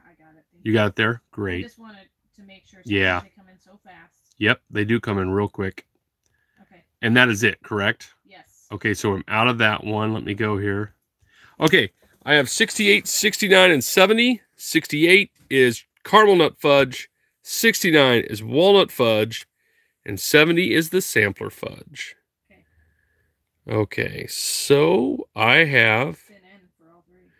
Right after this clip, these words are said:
Speaker 2: Sin in got 'em all three. Sixty-eight, sixty-nine, seventy.
Speaker 1: And she was, she, she waited.
Speaker 2: She was right there.
Speaker 1: Okay.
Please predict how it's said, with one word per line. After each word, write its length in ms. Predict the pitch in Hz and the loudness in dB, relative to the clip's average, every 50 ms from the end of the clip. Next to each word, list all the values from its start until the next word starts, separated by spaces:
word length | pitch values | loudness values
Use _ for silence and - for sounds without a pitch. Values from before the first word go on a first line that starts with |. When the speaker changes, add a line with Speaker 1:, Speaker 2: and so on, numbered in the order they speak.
| _ _ _ | _ _ _
Speaker 2:
Sin 340 | - - - - - 127 127 | -8 -4 -2 2 4 4 6
in 180 | 131 139 143 139 | 6 4 4 4
got 140 | 135 139 143 | 4 4 4
'em 100 | 143 143 | 4 4
all 140 | 147 151 | 2 2
three. 320 | 151 - 147 113 101 98 - _ _ _ _ _ _ _ _ _ _ _ | 0 0 0 0 0 -2 -4 _ _ _ _ _ _ _ _ _ _ _
Sixty-eight, 480 | - - 127 117 - - 127 127 104 - | -12 -8 -8 -6 -2 -2 -2 -2 -2 -4
sixty-nine, 340 | - 127 120 143 139 139 | -8 -6 -2 0 0 0
seventy. 400 | 135 - 131 107 98 90 87 - _ _ _ _ _ _ _ _ _ _ _ _ _ _ _ _ _ _ _ _ _ _ _ _ _ _ _ _ _ _ _ | 0 0 -2 -2 -2 -4 -10 -12 _ _ _ _ _ _ _ _ _ _ _ _ _ _ _ _ _ _ _ _ _ _ _ _ _ _ _ _ _ _ _
Speaker 1:
And 120 | 185 175 _ | _ _ _
she 220 | _ _ 208 208 | _ _ -20 -20
was, 220 | 202 208 208 208 202 _ _ - _ | _ -20 -20 -20 -20 _ _ -20 _
she, 180 | _ 202 208 202 _ _ | _ _ -20 -20 _ _
she 200 | _ - 247 254 | _ -20 -20 -20
waited. 360 | 247 254 254 - - 185 - _ | -20 -20 -20 -18 -18 -20 -20 _
Speaker 2:
She 260 | - - - 135 135 | -10 -6 -2 0 0
was 240 | 147 131 113 104 - - _ _ _ _ _ _ _ _ | 0 0 0 -2 -4 -10 _ _ _ _ _ _ _ _
right 420 | - 98 98 101 113 135 151 147 - | -14 -10 -4 0 2 2 2 2 0
there. 180 | 127 107 101 - - _ _ _ _ _ _ _ _ _ _ _ _ _ _ _ _ _ _ _ _ _ _ _ _ _ _ _ _ _ _ _ _ _ _ _ 180 _ 196 | -2 -2 -4 -4 -10 _ _ _ _ _ _ _ _ _ _ _ _ _ _ _ _ _ _ _ _ _ _ _ _ _ _ _ _ _ _ _ _ _ _ _ _ _ _
Speaker 1:
Okay. 160 | 196 220 | -20 -20